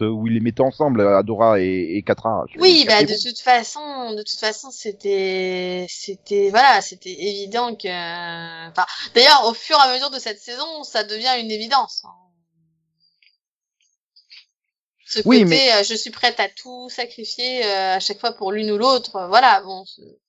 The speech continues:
Speaker 1: Ouais, mais en fait, t'es quand même sur la, la saison quatre et même le début de la saison cinq du, euh, euh, je, je fais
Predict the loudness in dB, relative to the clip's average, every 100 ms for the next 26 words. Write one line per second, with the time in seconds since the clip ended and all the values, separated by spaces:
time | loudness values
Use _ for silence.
0 | _ _ _ 0 4 6 4 2 -2 0
1 | 2 2 2 2 4 4 2 -2 -4 0
2 | 0 -2 -6 0 2 2 2 2 2 2
3 | 0 4 4 4 -4 -6 -4 2 2 2
4 | -2 2 4 4 2 _ _ _ _ -2
5 | 2 4 4 2 0 -2 -6 -4 -6